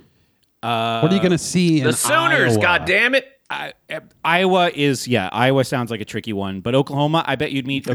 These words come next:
Speaker 1: oh, first of all, Oklahoma has the nicest people in the world.
Speaker 2: What about
Speaker 1: And you go outside of the big
Speaker 2: Mm.
Speaker 1: cities like Oklahoma City and Tulsa, and you're gonna meet some delightful folks.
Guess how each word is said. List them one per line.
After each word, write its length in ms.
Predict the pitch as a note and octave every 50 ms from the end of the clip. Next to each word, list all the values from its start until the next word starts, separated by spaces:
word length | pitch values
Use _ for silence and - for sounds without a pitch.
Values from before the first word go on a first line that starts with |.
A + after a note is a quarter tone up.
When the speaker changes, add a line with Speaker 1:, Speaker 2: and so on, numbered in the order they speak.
| - -
Speaker 1:
oh, 100 | - G3
first 300 | G3 - A3 A3 G#3+ -
of 60 | F3+ D#3+
all, 100 | C#3 C#3 -
Oklahoma 360 | C#3+ - D#3 D#3+ E3 D#3+ D3+
has 140 | C#3 B2 -
the 80 | B2
nicest 480 | G#2+ G#2 G#2 A2 C3 C3+ - D#3 C3+ -
people 260 | - C#3 A#2+ C3 B2+
in 200 | - - A#2 A#2
the 100 | B2 A#2+
world. 400 | A2+ G#2 G#2 F#2+ D#2 - - - _ - -
Speaker 2:
What 100 | C#3 B2+
about 240 | C3 C3 C3 B2 -
Speaker 1:
And 140 | C3+ C3+ C#3
you 80 | D3
go 80 | D3+ F#3+
outside 300 | F#3+ G3 - - F#3+ -
of 60 | D#3
the 60 | D3
big 140 | C#3 - -
Speaker 2:
Mm. 40 | -
Speaker 1:
cities 240 | - F#3+ F3+ E3+ C#3+
like 140 | D#3 C3+ B2+
Oklahoma 440 | C3+ C3+ C#3 C#3+ D3 D#3 D#3 D3+
City 460 | C#3+ - E3 D#3+ D#3+ E3 E3+ F3 - _ _ _ _ _ _ _ _ _ _ _
and 160 | B2 A#2+ G#2+
Tulsa, 560 | - - D3 D3 D#3 - F#3+ F3+ F3+ F#3 F3+ - _ _ _ _ _ _ _ _ _ _ _ _ _
and 160 | A2+ A2 G#2+
you're 140 | A2 C3 D#3+
gonna 140 | D3+ D3+ C3
meet 160 | A2+ A#2 A2+
some 140 | - - G2+
delightful 520 | F2+ - F#2 F2+ G#2 A#2 A#2+ A2+ - G#2 F2
folks. 500 | - A2+ G2+ E2 C#2 - - - -